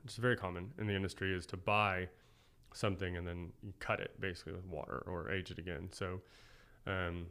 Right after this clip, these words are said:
we've moved, um, this capital has given us the ability to move everything in-house. And so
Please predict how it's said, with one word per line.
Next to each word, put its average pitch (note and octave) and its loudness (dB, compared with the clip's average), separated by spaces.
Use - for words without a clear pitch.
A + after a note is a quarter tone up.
we've G2 0
moved, G2 2
um, F2+ -4
this - -2
capital G#2+ 2
has F#2 0
given G2 2
us F2+ -2
the G2+ -4
ability F#2 0
to - -6
move F#2+ 0
everything F#2 0
in-house. F#2 -4
And F#2 -2
so F2+ 0